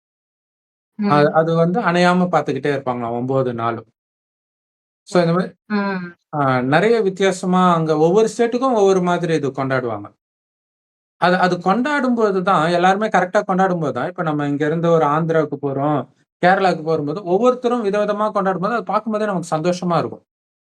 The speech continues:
Speaker 2: எங்க போனாலும் எதுவுமே கொண்டாடலன்னும் போது, நமக்கு எல்லாமே ஒரே மாதிரி தான் தெரியும்.
Speaker 1: ம்.
Speaker 2: ம். So, அது ஒரு அற்புதமான திருவிழா இந்த நவராத்திரி.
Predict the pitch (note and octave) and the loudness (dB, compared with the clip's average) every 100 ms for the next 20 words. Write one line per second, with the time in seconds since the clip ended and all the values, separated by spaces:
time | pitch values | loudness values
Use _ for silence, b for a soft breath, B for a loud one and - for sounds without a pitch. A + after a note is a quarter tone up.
0 | _ A2 A#2 C#3+ D#3 D#3+ G3+ G3+ F#3+ F#3+ | _ -6 -2 2 4 4 4 4 4 2
1 | G#3 G3+ F#3+ F#3+ F#3 F#3 F3+ E3 F#3 B3+ | 0 0 2 2 2 0 0 0 -2 -2
2 | A#3+ G#3 G3+ G#3 G#3 F#3+ F#3 F#3 D#3+ C#3+ | -2 0 2 2 2 2 2 0 0 -2
3 | C3 C3 B2 G#2 G#2 _ _ _ _ _ | -2 -4 -6 -10 -14 _ _ _ _ _
4 | _ _ _ _ _ _ _ - G3+ F#3 | _ _ _ _ _ _ _ -4 -4 -4
5 | _ _ _ _ _ C#3+ C3 A#2+ B2 - | _ _ _ _ _ 2 2 2 -4 -4
6 | - D3 C3+ B2+ B2+ B2+ - E3 E3 E3 | 0 0 2 0 2 2 0 0 2 2
7 | D#3+ C#3+ D3 D3 C3+ B2+ A#2+ A#2 A2 A2 | 0 0 0 2 2 0 0 -4 -4 -8
8 | - _ _ _ B2 B2+ C#3 B2+ - A#2 | -14 _ _ _ -2 0 2 0 0 -2
9 | D3 - | -2 -2